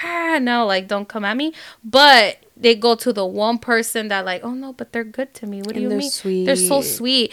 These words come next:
Speaker 1: And then you're gonna start defending them.
Speaker 2: Yeah.
Speaker 1: Because to everybody else, they were like, "No, dude, he's a fucking dick. He's
Speaker 2: And it's
Speaker 1: this and
Speaker 2: 'cause
Speaker 1: this
Speaker 2: you
Speaker 1: and
Speaker 2: don't
Speaker 1: that."
Speaker 2: understand
Speaker 1: And then,
Speaker 2: him.
Speaker 1: but you don't understand him like I do. He's
Speaker 2: Mm-hmm.
Speaker 1: so good with me.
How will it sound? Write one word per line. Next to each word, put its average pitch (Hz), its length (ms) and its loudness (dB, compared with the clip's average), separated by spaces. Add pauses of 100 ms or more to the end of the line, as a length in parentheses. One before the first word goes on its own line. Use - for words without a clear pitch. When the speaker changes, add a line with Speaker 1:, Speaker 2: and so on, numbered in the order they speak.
(140)
Speaker 1:
And 247 240 6
then 277 120 4
you're 285 120 2
gonna 269 160 2
start 233 240 0
defending 208 600 0
them. 95 220 -8
Speaker 2:
Yeah. 190 220 -2
Speaker 1:
Because 190 240 4
to - 180 2
everybody 339 460 6
else, 302 240 8
they 269 40 2
were 247 60 2
like, 220 160 4
"No, 220 220 4
dude, 208 180 0
he's 220 160 -2
a 254 80 0
fucking 247 440 -2
dick. 208 360 2
He's 220 200 -4
Speaker 2:
And 214 120 -2
it's 226 40 6
Speaker 1:
this - 20 4
and 226 80 0
Speaker 2:
'cause 262 140 10
Speaker 1:
this 233 40 2
Speaker 2:
you 240 80 4
Speaker 1:
and 247 60 6
Speaker 2:
don't 240 100 6
Speaker 1:
that." 247 80 4
Speaker 2:
understand 202 720 0
Speaker 1:
And 262 100 6
then, 240 320 4
Speaker 2:
him. - 60 -4
Speaker 1:
but 247 100 2
you 247 80 4
don't 311 140 6
understand 254 480 0
him 262 80 -2
like 202 200 -2
I 185 200 -2
do. 170 260 -10
He's - 240 -2
Speaker 2:
Mm-hmm. 202 160 0
Speaker 1:
so 233 200 6
good 202 260 -2
with 185 260 -6
me. - 320 -16